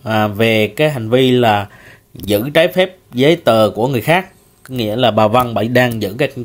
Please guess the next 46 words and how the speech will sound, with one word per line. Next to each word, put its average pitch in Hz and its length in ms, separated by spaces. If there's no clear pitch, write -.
căn 123 180
cước 165 180
công 123 180
dân 120 180
của 107 80
ông 120 140
Vũ 98 220
trong 120 160
suốt 180 220
thời 107 100
gian 113 180
vừa 107 120
qua 117 260
mà 104 260
đến 196 220
giờ 123 280
bà 107 120
chưa 151 280
trả 113 220
luôn. 143 260
Ừ. 147 300
Bà 98 120
giữ 113 220
không 165 180
biết 208 200
bà 120 100
giữ 117 180
làm 135 260
tới 190 100
cha 151 340
bà, 120 160
bà, 131 160
bà 113 80
giữ 123 260
làm 143 280
gì 120 280
á, 131 80
nhưng 120 120
mà 117 180
bây 120 200
giờ 135 260
bà 113 180
cũng 135 140
chưa 156 200
trả 123 200
luôn. 135 240